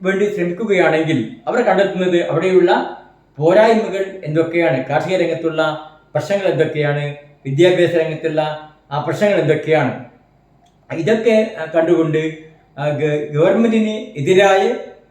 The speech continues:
പ്രൊപ്പഗൻഡ ആരംഭിക്കുന്നു. ഇതൊക്കെ ഈ സോഷ്യൽ മീഡിയ വ-, വഴി. അപ്പോൾ ഇതാണ് ഇവര് ഗ്രാമ രംഗത്ത് നടത്തിക്കൊണ്ടിരിക്കുന്ന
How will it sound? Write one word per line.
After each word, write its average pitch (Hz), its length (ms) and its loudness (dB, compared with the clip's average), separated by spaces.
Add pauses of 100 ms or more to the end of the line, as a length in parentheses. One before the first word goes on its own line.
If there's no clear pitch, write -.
(260)
പ്രൊപ്പഗൻഡ 196 480 -2
ആരംഭിക്കുന്നു. 160 600 0
ഇതൊക്കെ 151 480 -2
ഈ 139 160 -6
സോഷ്യൽ 170 520 -4 (300)
മീഡിയ 147 520 0 (560)
വ-, 170 220 -2
വഴി. 139 400 -2 (460)
അപ്പോൾ 220 180 -4
ഇതാണ് 240 240 2
ഇവര് 233 380 -2
ഗ്രാമ 214 580 -2 (260)
രംഗത്ത് 196 380 -2
നടത്തിക്കൊണ്ടിരിക്കുന്ന 185 960 -4